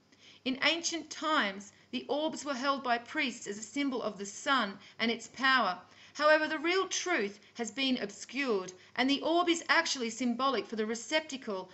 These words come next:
of the divine knowledge he holds within him. This orb has had many changes in the way it has been depicted throughout the ages. However, we can see in this very early depiction of the Emperor Frederick the First Barbarossa,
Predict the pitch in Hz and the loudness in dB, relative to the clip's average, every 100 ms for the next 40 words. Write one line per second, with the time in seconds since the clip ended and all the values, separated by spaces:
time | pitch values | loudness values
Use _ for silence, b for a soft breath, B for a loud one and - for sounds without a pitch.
0 | B - 226 208 220 202 226 247 277 269 | B 0 0 0 -4 0 4 4 4 4
1 | 285 226 180 - 233 202 233 214 185 185 | 4 2 0 -4 -6 0 0 0 -4 -2
2 | 226 240 214 170 - _ _ _ _ B | 0 0 -2 -6 -12 _ _ _ _ B
3 | B B 208 330 339 - 311 349 247 202 | B B -2 -2 -2 -2 4 6 6 2
4 | - B 233 233 233 220 226 285 294 - | -2 B -4 0 0 0 0 0 -2 0
5 | 311 311 254 190 185 B B 233 220 208 | 2 2 2 -2 -6 B B 0 0 2
6 | 233 269 247 220 254 - 240 214 202 - | 2 2 -4 -6 -6 -2 -2 -2 -4 -4
7 | 311 - 185 175 233 214 202 - 202 214 | -4 -4 -10 -6 -2 0 0 0 -2 0
8 | 254 208 175 170 B B B 262 269 262 | 0 -2 -6 -8 B B B 0 0 0
9 | 247 330 330 330 - - 339 285 208 B | -2 -2 -2 -6 -4 -4 0 0 -4 B
10 | - 226 214 202 196 254 330 339 311 320 | -2 -2 -2 -6 0 2 4 2 6 6
11 | 320 302 269 302 320 - 190 - B B | 6 0 -8 -8 -6 -4 -6 -8 B B
12 | 226 240 240 254 285 294 311 311 - 302 | 0 0 -2 0 0 0 0 0 0 0
13 | 320 302 302 - 226 285 226 214 214 B | 0 -4 -6 -8 2 4 4 2 -4 B
14 | B 220 254 277 285 294 - 196 190 | B 2 4 2 2 0 0 -2 -2